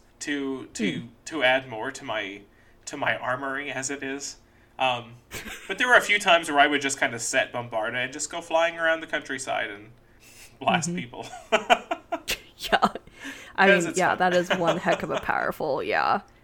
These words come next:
Speaker 2: No, those four spells that you mentioned, I mean, you're the one who told me about them, and I definitely set one of mine to all of those, and those are very useful.
Speaker 1: Yeah, it's handy as heck, yeah.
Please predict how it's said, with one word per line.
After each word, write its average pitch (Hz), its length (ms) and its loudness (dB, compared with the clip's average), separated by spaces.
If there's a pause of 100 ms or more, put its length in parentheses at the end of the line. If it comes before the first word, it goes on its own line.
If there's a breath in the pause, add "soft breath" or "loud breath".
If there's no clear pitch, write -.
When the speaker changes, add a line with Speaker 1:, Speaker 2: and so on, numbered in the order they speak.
(240 soft breath)
Speaker 2:
No, 175 300 6
those 190 280 4
four 196 200 2
spells 180 280 0
that - 120 0
you 170 80 2
mentioned, 165 440 -2
I 165 100 2
mean, 160 380 -4
you're - 200 -2
the 190 120 2
one 165 140 0
who 170 180 -2
told 156 240 -2
me 160 120 -4
about - 360 -4
them, - 260 -4
and 127 100 -6
I 156 120 -2
definitely - 460 -8
set - 280 -6
one - 140 -10
of 107 80 -10
mine 92 340 -12
to - 140 -8
all - 380 -10
of - 40 -20
those, - 420 -8
and - 200 -12 (220)
those 170 200 2
are 151 60 -2
very - 260 -6
useful. - 540 -8
Speaker 1:
Yeah, 123 160 -12
it's 127 120 -8
handy 127 400 -6
as - 140 -12
heck, 117 360 -2
yeah. 113 260 -8